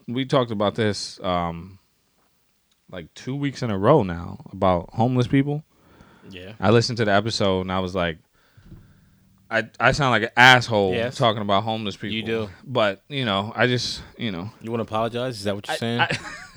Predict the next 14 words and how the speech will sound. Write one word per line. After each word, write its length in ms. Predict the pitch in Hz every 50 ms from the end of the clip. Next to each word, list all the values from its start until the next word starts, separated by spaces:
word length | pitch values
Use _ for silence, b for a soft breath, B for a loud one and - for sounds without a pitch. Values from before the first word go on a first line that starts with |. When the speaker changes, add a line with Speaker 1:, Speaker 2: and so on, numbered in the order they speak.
| - _ -
Speaker 2:
It, 180 | - 120 117
you, 140 | 117 123 135
you're, 300 | 135 123 127 143 147 139
like, 280 | 123 127 127 123 107 104
running 480 | - 110 110 107 104 110 120 127 127 123
around 420 | 123 120 117 120 120 117 117 113
the 200 | 110 110 110 110
answer. 280 | 110 110 104 - 98 87 87
Speaker 1:
No, 60 | 92 98
Speaker 2:
Like, 200 | 95 98 95 95
you 160 | 107 117 117
wanna 300 | 120 123 123 113 107 -
Speaker 1:
I 200 | - - - -
don't, 100 | - -